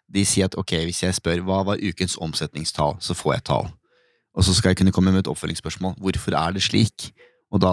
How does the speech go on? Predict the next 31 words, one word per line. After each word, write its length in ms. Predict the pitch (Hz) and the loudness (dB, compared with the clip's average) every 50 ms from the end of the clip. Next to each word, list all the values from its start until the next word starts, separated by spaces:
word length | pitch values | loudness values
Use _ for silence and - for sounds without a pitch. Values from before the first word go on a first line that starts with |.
| 90 85 | 2 2
skal 240 | - - 87 85 85 | 0 2 2 2 2
jo 80 | 87 | 2
i 20 | - | 0
teorien, 840 | - - 98 101 98 87 87 87 85 87 90 113 123 135 131 117 117 - | 0 2 2 2 4 2 2 2 2 2 4 4 6 4 4 2 0 -4
eh, 460 | 80 76 90 92 90 90 90 90 92 90 | -4 -2 0 2 2 2 2 2 0 0
verktøyene 560 | 90 90 82 80 82 - - 90 85 87 92 92 | 2 2 0 0 0 0 0 0 2 0 0 -2
klare 220 | - 90 85 87 | 0 0 0 0
å 60 | 87 | 0
gå 80 | 87 85 | 0 2
og 140 | 87 85 64 | 2 2 0
analysere 560 | 76 87 87 90 90 - - - 85 82 85 90 87 | 0 0 2 2 2 2 0 0 0 2 0 2 2
bakgrunnstallene 800 | - 98 95 90 - - - 80 80 - - 80 78 80 85 90 | 2 2 2 2 0 -2 -4 -4 -4 -2 -2 0 0 0 0 0
og 20 | 87 | 0
gi 40 | 82 | 0
meg 140 | 80 80 82 | 0 -2 -2
et 140 | - _ _ _ - | -4 _ _ _ -6
ordentlig 320 | - - 82 - - - | -4 -2 -2 -2 -2 -4
svar 300 | - - - 82 80 90 - | -2 0 0 0 0 0 0
på 140 | - 107 110 - - - - - | 2 0 0 0 -4 -12 -6 0
hvorfor 320 | - 87 - - 92 87 | 0 2 2 2 2 0
falt 300 | - - - 82 - - | 2 0 0 0 0 0
omsetningen 460 | 78 80 - 85 80 - - 82 85 87 | -2 0 0 -2 -2 0 0 0 0 0
med 60 | - - | 0 0
ti 80 | 80 80 | -2 -2
prosent 240 | - - 82 80 | 0 -2 -2 -2
fra 120 | - 85 82 | 0 0 0
en 140 | 82 85 82 | 2 2 0
uke 160 | 76 - - - | 0 -2 -4 -2
til 80 | - | 0
den 80 | 80 87 | 2 2
neste. 300 | 87 90 - - 92 | 2 2 2 0 0